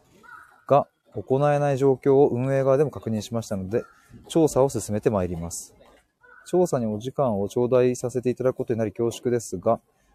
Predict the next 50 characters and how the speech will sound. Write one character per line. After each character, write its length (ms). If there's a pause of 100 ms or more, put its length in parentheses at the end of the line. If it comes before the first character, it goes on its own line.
(120)
問 200
題 180
箇 120
所 100
が 80
特 200
定 140
さ 140
れ 80
次 140
第 220
改 280
善 260
を 60
さ 120
せ 120
て 100
い 60
た 80
だ 80
き 100
ま 160
す。 160 (540)
ご 60
迷 180
惑 240
を 40
お 40
か 100
け 140
し 60
申 240
し 60
訳 120
ご 80
ざ 100
い 20
ま 80
せ 140
ん 100
が、 140
何 220
卒 180
ご 100
容 100
赦 120
く 100
だ 120
さ 320
い。 100